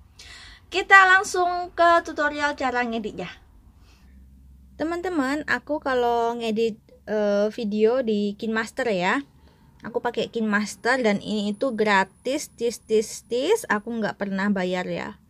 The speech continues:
Ngedit video segala macam tentang YouTube, aku bikin video nggak pernah bayar aplikasi apapun. Dan juga bikin thumbnail, aku juga nggak pernah bayar untuk, eh, aplikasinya ya. Pakai PixArt.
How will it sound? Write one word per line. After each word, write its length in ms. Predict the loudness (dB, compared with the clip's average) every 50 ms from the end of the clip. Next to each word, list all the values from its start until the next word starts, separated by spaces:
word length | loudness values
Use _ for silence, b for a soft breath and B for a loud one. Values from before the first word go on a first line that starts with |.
| B B B B -6
Ngedit 260 | -4 -2 -2 -2 -2
video 460 | -4 -6 -6 -2 2 4 4 4 4
segala 320 | 2 0 0 0 2 2 2
macam 320 | 0 -2 -2 -2 -4 -4
tentang 480 | -2 -2 -2 -2 -2 -2 -2 0 0 -2
YouTube, 240 | -2 -2 -4 -8 -8
aku 240 | -8 -6 -4 -4
bikin 320 | -4 -4 -4 -4 -4 -4 -2
video 320 | -2 -2 -2 -2 -2 -2
nggak 180 | -2 -4 -4 -6
pernah 220 | -6 -6 -4 -2
bayar 240 | -2 -2 -2 -2 -4
aplikasi 840 | -4 -6 -6 -4 -4 -6 -4 -4 -6 -6 -6 -6 -4 -4 -4 -4 -4 -2 0
apapun. 960 | 2 2 2 2 -2 -4 -6 -6 -4 -6 -8 _ _ 0 0 0 0 -2 -4 -10 B B B B B B B B B
Dan 160 | B 0 0 2
juga 220 | 2 2 0 0
bikin 320 | 0 0 -2 -2 -4 0
thumbnail, 400 | 0 0 0 0 -2 -2 0 0
aku 160 | -2 -2 -2 -2
juga 240 | -2 -2 0 0
nggak 240 | 2 2 0 0 -2
pernah 240 | -4 -2 -2 -2 -2
bayar 400 | -2 -2 -2 0 -2 -2 -4 -4
untuk, 400 | -4 -4 -4 -2 -2 -2 -2 -2 -4 -10 -18 -18 _ _ -20 -20 -18 -6 -2
eh, 400 | 0 2 2 2 0 0 -2 -2
aplikasinya 720 | -4 -4 -4 -4 -4 -2 -2 -2 -2 -2 -2 -2 0 0 2
ya. 240 | 2 2 2 0 -4 -6
Pakai 220 | -8 -6 -4 -4 -6
PixArt. 640 | -4 -4 -4 -4 -4 -8 -4 0 2 2 2 0